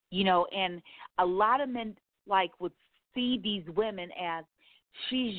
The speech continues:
just, you know, she's just down for me. And, and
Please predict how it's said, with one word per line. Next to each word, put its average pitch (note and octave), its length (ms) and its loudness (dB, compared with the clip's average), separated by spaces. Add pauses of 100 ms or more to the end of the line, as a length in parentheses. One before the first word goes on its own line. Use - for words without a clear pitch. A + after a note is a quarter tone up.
(120)
just, F#3+ 240 2 (720)
you G3+ 140 -2
know, D#3 320 2 (380)
she's G#3+ 220 0
just D#3 260 -2
down D#3+ 380 2 (100)
for C#3+ 220 -2
me. D3 440 -10
And, D#3 240 -6 (400)
and D#3 340 2